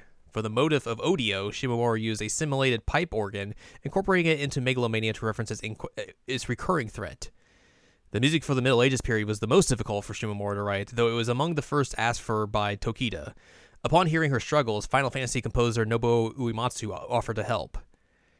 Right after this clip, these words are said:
Writing the score for the Middle Ages became easier once the theme Overlord Overture and battle theme Dignified Battle were completed.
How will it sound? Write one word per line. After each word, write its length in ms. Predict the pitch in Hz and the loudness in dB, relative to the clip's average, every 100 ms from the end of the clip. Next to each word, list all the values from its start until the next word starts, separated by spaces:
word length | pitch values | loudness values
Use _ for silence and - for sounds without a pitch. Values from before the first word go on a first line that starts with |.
| _ _ - | _ _ 4
Writing 240 | 120 127 | 6 6
the 40 | |
score 300 | 113 131 127 | 2 2 2
for 100 | 127 | 2
the 80 | 113 | 0
Middle 200 | 113 113 | 0 2
Ages 180 | 113 113 | 2 0
became 240 | - 107 - | -2 -6 -2
easier 320 | 240 170 117 | 0 2 2
once 160 | 110 110 | 0 -2
the 80 | 113 | -4
theme 260 | 120 110 - | -4 -4 0
Overlord 720 | 147 139 127 127 123 117 127 - _ - | 2 2 2 2 2 2 -2 -8 _ 2
Overture 500 | 170 139 - 101 98 | 2 2 0 -2 -2
and 180 | - | -2
battle 200 | - 113 | 2 2
theme 220 | 110 113 107 | 0 -4 -2
Dignified 440 | 120 117 117 104 | -2 0 0 0
Battle 260 | 110 113 104 | 2 2 0
were 120 | 101 | -4
completed. 560 | 104 117 107 - - | -6 -8 -8 -10 -14